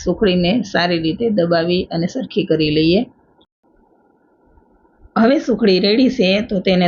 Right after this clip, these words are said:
થોડી બદામની કતરણથી ગાર્નિશ કરીશું. હવે સુખડી એકદમ રેડી છે, હજુ ગરમ છે ત્યાં જ તેના પીસ પાડી લઈએ. તો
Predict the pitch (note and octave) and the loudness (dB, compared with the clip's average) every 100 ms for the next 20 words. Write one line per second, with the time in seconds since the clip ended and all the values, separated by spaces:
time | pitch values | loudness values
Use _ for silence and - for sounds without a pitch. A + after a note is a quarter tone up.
0 | F#3 F#3+ F#3 G3+ G3 A3 B3+ G#3+ F#3+ F#3+ | 2 2 2 0 0 2 4 4 0 -2
1 | F#3+ F3+ F#3+ G3+ - F#3+ F#3+ F#3 F#3+ - | -2 0 0 0 0 0 2 2 0 -2
2 | F#3 E3 - G3 B3+ - _ _ - _ | 0 0 2 0 0 -4 _ _ -20 _
3 | _ _ _ _ _ _ _ _ _ _ | _ _ _ _ _ _ _ _ _ _
4 | _ - - _ _ - - - F#3 A3 | _ -20 -20 _ _ -20 -20 -6 0 2
5 | C4 A#3 B3+ G#3+ G#3 G#3+ A#3 A#3 A#3 G#3+ | 2 0 2 4 4 2 0 0 2 2
6 | F#3+ F3+ F3+ E3 F3+ F3 F3 - - G3 | 2 4 2 2 0 2 0 -4 -2 0
7 | A3 G#3 G#3 G#3+ G3 A#3+ G3+ F3 G3 G3+ | 2 2 4 2 2 2 2 0 0 0
8 | G3+ - G#3+ G3 F#3+ F#3+ F#3+ - F#3 F3+ | -2 -2 0 0 2 0 0 -2 0 2
9 | E3+ E3 F3+ B3+ C4 _ - - - _ | 2 2 2 0 -2 _ -20 -20 -20 _
10 | _ _ _ _ - | _ _ _ _ 0